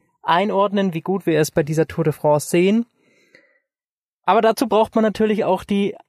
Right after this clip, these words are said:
finalen Teamkader, damit man wirklich darüber entscheiden kann. Am Montag, so war es zumindest angekündigt, sollte eigentlich eine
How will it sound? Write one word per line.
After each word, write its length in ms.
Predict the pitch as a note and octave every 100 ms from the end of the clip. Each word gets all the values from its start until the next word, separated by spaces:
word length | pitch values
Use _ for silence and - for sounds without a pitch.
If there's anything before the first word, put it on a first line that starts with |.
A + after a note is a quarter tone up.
| _
finalen 560 | - F#3+ F3 E3 F3 F3
Teamkader, 640 | - F#3+ F3+ F3 D#3+ D3+
damit 260 | D3+ D#3 E3
man 160 | D#3+
wirklich 320 | D#3+ - E3+ -
darüber 440 | E3 D#3+ D#3+ D3+
entscheiden 500 | D#3+ - D#3+ E3 D3
kann. 260 | D3 C3+ - _ _ _ _ _ _ _ _
Am 200 | - F3
Montag, 760 | F#3 G3 D4+ - D#3 D#3+ - - _ _
so 220 | - D#3
war 120 | D3 D3+
es 100 | -
zumindest 440 | D#3+ E3 D#3 -
angekündigt, 840 | D3+ E3 F3 F3 E3 G#3+ - - _ _ _
sollte 640 | E3 E3+ G3+ A#3+ A3+ C4 C4 _ -
eigentlich 800 | D3+ D#3+ F3 E3+ E3+ F3 - _ _ _ _
eine 540 | - D3 D3 D3 D3